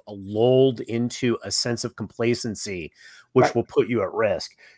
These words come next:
Speaker 1: You know, when I, you know, when you and I hear stories of people that come to us that have relapsed, that are trying to get the, they're trying to get it again, right? They might have been, uh, sober for decades.
Speaker 2: Right.
Speaker 1: What ends up happening is they say,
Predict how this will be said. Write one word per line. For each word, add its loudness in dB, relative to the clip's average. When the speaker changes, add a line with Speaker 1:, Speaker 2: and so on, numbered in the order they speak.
Speaker 1:
You -2
know, 4
when 2
I, 2
you -6
know, 0
when 0
you 4
and 4
I 2
hear -2
stories 0
of -4
people -6
that -6
come -2
to -6
us -4
that -6
have -14
relapsed, 2
that -6
are -8
trying -2
to 0
get -2
the, -4
they're -8
trying -2
to -2
get -2
it -6
again, 0
right? 0
They -2
might 8
have 2
been, 2
uh, 2
sober 4
for -4
decades. -2
Speaker 2:
Right. -2
Speaker 1:
What 2
ends 6
up 4
happening 4
is 0
they 4
say, -2